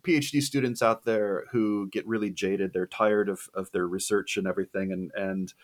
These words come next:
and then, you know, he-, here you are, um, every day working on something new, working on something creative, uh, working on something that you, you, you truly love. Um, and, you know, as, as you're describing it, you're working,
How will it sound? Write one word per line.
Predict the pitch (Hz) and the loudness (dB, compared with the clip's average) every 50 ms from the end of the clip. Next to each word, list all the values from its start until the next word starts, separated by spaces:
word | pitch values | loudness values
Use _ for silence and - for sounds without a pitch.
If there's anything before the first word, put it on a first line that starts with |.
| - - - - - - | -20 -20 -20 -12 -6 -2
and | 107 107 104 | -2 0 2
then, | 110 110 110 107 107 104 - | 4 4 4 4 0 -2 -4
you | 120 117 107 | -4 -2 -2
know, | 98 - | -2 -2
he-, | - 113 127 - - | -4 -6 -8 -8 -4
here | - 143 147 | 0 2 4
you | 139 131 123 110 | 4 4 6 6
are, | 107 104 101 98 98 101 101 - - | 6 6 4 4 2 0 -4 -6 -8
um, | - 98 92 87 92 95 - | -6 -6 -6 -6 -6 -4 0
every | 127 131 131 135 123 117 | 0 0 2 0 0 0
day | 117 110 104 101 98 98 98 98 _ _ _ _ _ _ _ _ | 0 0 0 0 0 -2 -4 -6 _ _ _ _ _ _ _ _
working | 117 113 120 127 - 135 120 113 | -4 0 0 0 2 0 0 0
on | 107 | 0
something | - - 117 104 - 104 101 104 | -2 -4 -6 -4 -4 -4 -2 0
new, | 131 139 131 123 113 | 0 2 2 2 0
working | 107 107 - - 107 101 | -2 -2 -2 -4 -8 -8
on | 95 95 | -8 -8
something | - 107 95 - 98 90 | -8 -8 -8 -8 -10 -12
creative, | - - 113 113 113 113 110 113 104 98 95 - - - - - | -10 -8 -4 0 0 2 2 2 0 -2 -2 -6 -14 -14 -10 -6
uh, | 95 92 90 87 87 | -6 -4 -4 -4 -4
working | 95 110 107 - 107 101 | -4 -4 -4 -4 -6 -8
on | 95 | -6
something | 95 - 110 - - 101 98 98 92 - | -6 -6 -6 -6 -6 -6 -6 -6 -6 -4
that | 95 90 90 - _ _ _ _ _ - | -4 -4 -4 -6 _ _ _ _ _ -10
you, | 98 95 90 76 - | -6 -6 -6 -6 -8
you, | 90 - - - | -14 -16 -14 -12
you | 107 107 | -12 -10
truly | - - 208 214 151 104 | -6 -4 -2 0 0 0
love. | 92 98 127 135 95 82 78 - - _ - - - - - - - - | 2 2 2 2 2 2 -2 -6 -12 _ -20 -18 -16 -16 -16 -2 4 8
Um, | 120 123 123 120 117 117 110 - - - - - - | 10 12 12 10 10 6 0 -4 -10 -20 -10 -2 2
and, | 127 127 120 120 123 117 - - - - | 4 4 4 4 2 -2 -4 -8 -6 -2
you | 143 135 | -2 0
know, | - - | 4 4
as, | 160 165 - | 4 4 4
as | - 190 190 | 2 2 4
you're | 220 202 | 2 2
describing | 185 - - - 160 170 180 170 120 | 0 0 0 2 4 4 4 4 2
it, | 101 92 | 0 0
you're | 104 110 107 | 0 0 2
working, | 110 123 135 131 127 113 110 95 | 4 4 2 2 0 -4 -4 -6